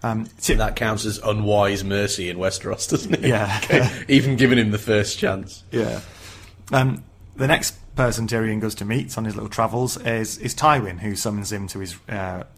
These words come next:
Speaker 1: his solar and says to him that he's got a, uh,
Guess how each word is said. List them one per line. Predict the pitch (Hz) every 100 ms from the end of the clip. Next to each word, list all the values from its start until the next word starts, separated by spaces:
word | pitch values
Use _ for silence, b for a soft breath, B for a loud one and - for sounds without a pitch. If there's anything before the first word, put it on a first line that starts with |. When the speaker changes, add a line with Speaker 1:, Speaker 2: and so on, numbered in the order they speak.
| -
Speaker 1:
his | 104
solar | - 104 101 98 98 B B B B
and | 117 107
says | 107 131 127 -
to | 135
him | 131 123 120 - - - - -
that | 123 120
he's | 117
got | 135 123
a, | 123 120
uh, | 117 113